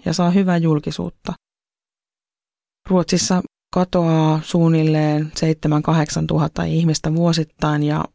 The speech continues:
suurin osahan heistä löytyy, kun rahat loppuvat tai kun pää selviää päihteistä tai muuten vain,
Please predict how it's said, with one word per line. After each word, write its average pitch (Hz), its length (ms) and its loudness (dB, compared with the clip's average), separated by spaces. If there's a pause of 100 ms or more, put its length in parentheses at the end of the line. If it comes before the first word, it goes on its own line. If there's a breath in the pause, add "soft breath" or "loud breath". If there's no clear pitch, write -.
(120)
suurin 190 360 2
osahan 160 400 0
heistä 151 380 -2
löytyy, 151 420 0
kun - 180 -8
rahat 170 380 2
loppuvat 156 500 -4
tai 156 200 -2
kun 147 200 -4
pää 147 240 -2
selviää 139 600 -2 (260)
päihteistä 151 600 -4
tai 151 200 -2
muuten 160 400 0
vain, 180 180 -2